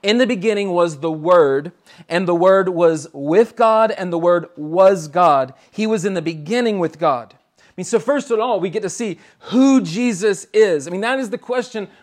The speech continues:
most people are asking. Jesus asked this of his disciples, "Who do the crowds say that I am?" And then specifically, he goes to Peter and to the disciples,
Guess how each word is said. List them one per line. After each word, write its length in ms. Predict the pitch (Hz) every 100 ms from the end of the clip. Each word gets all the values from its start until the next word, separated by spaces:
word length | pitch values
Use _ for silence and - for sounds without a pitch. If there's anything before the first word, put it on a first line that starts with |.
| -
most 400 | 196 233 262 262
people 220 | 226 214
are 60 | 190
asking. 520 | 220 240 - 139 - _ -
Jesus 640 | 147 208 285 202 170 - -
asked 340 | 175 214 -
this 180 | 247 240
of 100 | 233
his 100 | 220
disciples, 640 | 196 - 247 269 262 143 - _ _ _ -
"Who 560 | 226 294 294 285 254 - _ _
do 80 | 202
the 100 | 214
crowds 680 | - - 240 254 240 208 160
say 380 | - 233 240 233
that 140 | 226
I 120 | 208
am?" 440 | 208 247 226 156 147
And 160 | 190
then 100 | 226
specifically, 680 | 214 220 - 262 254 240 202
he 120 | 175
goes 320 | 185 226 226 190
to 120 | 214
Peter 360 | - 247 254
and 100 | 202
to 60 | 180
the 80 | 175
disciples, 320 | 175 254